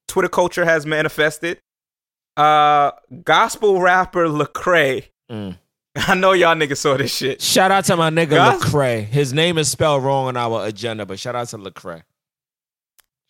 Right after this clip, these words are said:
Speaker 1: Lecrae, um, went to a, he went on a T V show.
Speaker 2: Okay.
Speaker 1: And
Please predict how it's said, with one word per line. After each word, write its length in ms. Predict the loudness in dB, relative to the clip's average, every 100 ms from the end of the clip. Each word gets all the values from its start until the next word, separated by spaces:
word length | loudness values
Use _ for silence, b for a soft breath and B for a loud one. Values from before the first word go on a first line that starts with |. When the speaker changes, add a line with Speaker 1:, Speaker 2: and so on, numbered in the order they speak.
| -6
Speaker 1:
Lecrae, 880 | 0 0 -2 -2 2 2 2 0 -4 _ _ _ _ -6
um, 840 | 0 2 4 4 2 2 -2 -8 -16 _ -20
went 440 | -8 -4 -2 -4 _ _ _ _ _ _
to 680 | -6 -2 0 0 0 -2 -4 -6
a, 720 | -2 0 0 0 -2 -4 -10 -18 _ _ _ _ _ _ _
he 100 | -8
went 200 | -4 0
on 160 | 2 2
a 80 | -2
T 260 | -6 -10
V 140 | -8 -8
show. 440 | -4 -2 -2 -4 _ -14
Speaker 2:
Okay. 320 | -14 -12 -14 -16 _ _ -8
Speaker 1:
And 920 | -4 0 0 0 0 -2 -4 -8